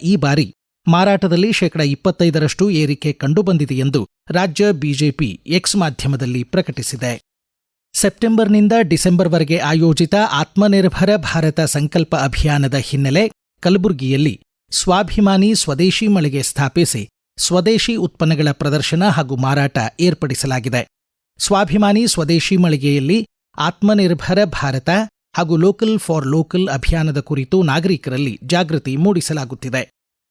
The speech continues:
ಆಕಾಶವಾಣಿಯ ಬಹುಶ್ರುತ ಮನ್ ಕಿ ಬಾತ್ನ ನೂರ ಇಪ್ಪತ್ತೇಳನೇ ಆವೃತ್ತಿಗಾಗಿ ಪ್ರಧಾನಮಂತ್ರಿ ನರೇಂದ್ರ ಮೋದಿ ಅವರು ದೇಶ ವಿದೇಶಗಳ ಭಾರತೀಯರಿಗೆ ತಮ್ಮ ಅನಿಸಿಕೆ ಅಭಿಪ್ರಾಯಗಳನ್ನು ಹಂಚಿಕೊಳ್ಳುವಂತೆ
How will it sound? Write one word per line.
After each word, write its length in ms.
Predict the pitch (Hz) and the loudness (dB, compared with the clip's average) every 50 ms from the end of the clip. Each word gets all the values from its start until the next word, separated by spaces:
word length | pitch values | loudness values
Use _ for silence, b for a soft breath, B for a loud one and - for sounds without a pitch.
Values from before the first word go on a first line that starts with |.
| _ _ _ - | _ _ _ -2
ಆಕಾಶವಾಣಿಯ 840 | 156 185 208 - - 220 214 - - 208 175 151 135 131 139 156 123 101 - - | 0 0 0 2 2 0 0 0 0 -2 0 0 0 0 0 0 0 -2 -4 -8
ಬಹುಶ್ರುತ 600 | 139 139 170 156 - - 156 - - 170 170 - 202 214 240 - - 147 | -6 -2 -2 0 0 0 -2 0 0 -2 -2 0 0 0 0 -2 -4 -2
ಮನ್ 160 | 147 180 208 | 2 2 2
ಕಿ 200 | 196 - 233 208 | 2 2 0 0
ಬಾತ್ನ 380 | 175 - 135 127 - _ - 156 139 117 - - | 0 0 -2 -4 -4 _ -2 -2 0 -2 -4 -2
ನೂರ 200 | 135 160 175 190 | 0 2 2 4
ಇಪ್ಪತ್ತೇಳನೇ 720 | 190 180 170 - - 180 160 - 175 165 156 156 151 156 165 | 4 2 0 0 -2 -4 -2 0 0 0 2 2 2 2 0
ಆವೃತ್ತಿಗಾಗಿ 840 | 123 131 139 139 156 143 - - 156 135 151 147 131 165 208 226 - _ _ _ _ _ _ | 0 -2 -2 -2 -2 -2 -2 -2 -2 0 0 0 0 0 0 -2 -4 _ _ _ _ _ _
ಪ್ರಧಾನಮಂತ್ರಿ 600 | - 165 156 - 175 185 180 175 165 - 190 208 202 | -4 -2 0 2 2 4 4 4 2 2 0 2 2
ನರೇಂದ್ರ 420 | 190 139 135 160 196 214 208 208 | 2 2 2 2 2 4 2 2
ಮೋದಿ 320 | 156 147 139 127 135 131 | 0 -2 -2 -2 -2 -4
ಅವರು 320 | 131 123 139 143 107 - - _ - 131 135 | -2 -2 -2 -2 -2 -4 -8 _ -16 -4 0
ದೇಶ 280 | 180 190 214 - - 233 226 | 2 2 2 2 0 -2 -2
ವಿದೇಶಗಳ 580 | 175 165 139 156 170 165 - - 165 151 151 143 | 0 0 0 2 2 2 2 0 0 0 -2 -2
ಭಾರತೀಯರಿಗೆ 880 | 127 - - - 143 160 160 - 151 143 143 131 131 - 175 196 208 196 - _ _ _ _ - | -2 -4 -4 -2 -2 -2 -2 0 0 -2 0 0 0 0 2 2 0 0 -4 _ _ _ _ -2
ತಮ್ಮ 200 | 180 170 170 170 | 0 2 2 0
ಅನಿಸಿಕೆ 540 | - 139 165 185 165 - 196 - - 214 208 | 2 2 2 2 2 0 0 0 0 0 0
ಅಭಿಪ್ರಾಯಗಳನ್ನು 880 | - - 131 - - 175 - - 185 160 156 151 135 143 139 131 131 | 0 -4 -6 -8 -10 -8 -4 -2 0 0 0 0 -2 -2 -2 -2 -4
ಹಂಚಿಕೊಳ್ಳುವಂತೆ 880 | - - 147 160 - - - - 170 151 135 127 123 139 - - 120 104 | -4 -2 -4 -2 -2 -2 -2 0 0 0 0 0 -2 -2 -2 -2 -4 -4